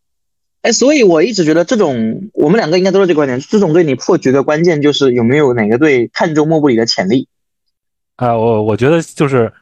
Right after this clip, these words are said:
Speaker 2: 确实是，因为莫布里确实
Speaker 1: 就是，就是有没有哪个队无视这些兼容性啥的，就跟前两年那个活塞，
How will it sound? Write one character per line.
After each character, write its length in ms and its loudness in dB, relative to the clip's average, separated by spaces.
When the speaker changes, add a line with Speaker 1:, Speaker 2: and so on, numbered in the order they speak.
Speaker 2:
确 180 0
实 140 -2
是， 200 -4
因 120 -4
为 40 0
莫 160 0
布 80 -6
里 120 -2
确 100 0
实 180 2
Speaker 1:
就 60 2
是， 60 0
就 80 0
是 120 0
有 60 2
没 100 2
有 100 0
哪 120 -2
个 80 0
队 160 2
无 220 0
视 420 2
这 140 -2
些 160 2
兼 160 0
容 160 0
性 180 -2
啥 160 0
的， 100 -2
就 120 2
跟 340 0
前 160 -4
两 180 0
年 160 -4
那 120 -2
个 100 0
活 180 -4
塞， 380 0